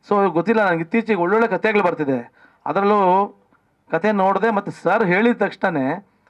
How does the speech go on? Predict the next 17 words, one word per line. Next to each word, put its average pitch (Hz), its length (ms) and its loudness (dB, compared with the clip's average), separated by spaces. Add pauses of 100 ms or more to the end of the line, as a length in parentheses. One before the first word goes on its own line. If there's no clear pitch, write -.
(220)
ಈ 208 60 -8
ಥರ 220 160 0
ಒಬ್ಬ, 208 120 2
ಒಬ್ಬ 190 320 0
ಲೆಜೆಂಡರಿ 185 600 2
ಡೈರೆಕ್ಟರು, 156 720 0
ಒಬ್ಬ 143 140 -2
ಲೆಜೆಂಡರಿ 165 500 0
ಆ್ಯಕ್ಟರು. 143 640 0 (400)
So 170 100 0
ನಾನೊಂದು 165 400 2
ನಮ್ಮ 151 260 0
ಪ್ರೊಡಕ್ಷನ್ 170 500 -2
ಸಿನಿಮಾ 170 240 -2
ಮಾಡ್ತೀನಿ 165 320 -2
ಅಂದಾಗ 165 240 0
ನನಗೆ 156 600 -2